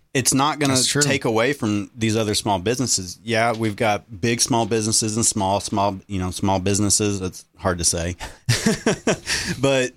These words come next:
Speaker 1: yeah, there, there's just so many opportunities, and I think there's been a misconception over the years 'cause it's always the same people over and over and
Speaker 2: Since we were
Speaker 1: over.
Speaker 2: kids.
Speaker 1: Yeah, it's the same people.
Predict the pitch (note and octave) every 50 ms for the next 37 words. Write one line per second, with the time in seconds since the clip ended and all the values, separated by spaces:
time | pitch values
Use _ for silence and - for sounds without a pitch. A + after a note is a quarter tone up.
0 | C#3 C3+ D3+ D3+ D3 C3+ B2 C3 C#3+ C3 B2+ C3 B2 A#2 A#2+ A2+ - - D3 D#3
1 | F#3 F#3 E3+ D#3 D3 C3 - B2+ - - C3 C#3 E3 F3+ D3+ A#2+ G#2 F2+ G#2 G#2
2 | G2 - - C#3 D3+ - C#3+ A#2+ G2+ F2 A#2+ A#2+ D3 D#3 C#3+ A#2 G#2 - - A2
3 | G2+ - - G#2+ G#2 - - - G2+ F#2+ F#2+ F2+ F2+ F2 F2 E2+ E2 E2 E2 D#2+
4 | - - A#2 G#2 G2+ F#2 - A#2 A2+ C#3 C#3+ D3 C#3+ B2 G2 G2+ G2+ - - A#2+
5 | A2+ A#2+ B2+ B2+ B2+ - G2+ B2 A#2 - - F2+ E2+ - - A#2 A#2+ A#2 A2 A#2
6 | G#2 G#2 G2+ G2+ G2 F#2+ F#2 F2+ F2 G2 A2 B2+ C3+ C#3 C3 B2+ F#2 G2 C#3+ D#3
7 | B2 F2 - - - - D#3 E3+ C3 F#2+ - A2+ G#2+ - - - A2 - - G2+
8 | G2 G#2 A2 A2+ - - D#3 F3 - B2 F#2+ - -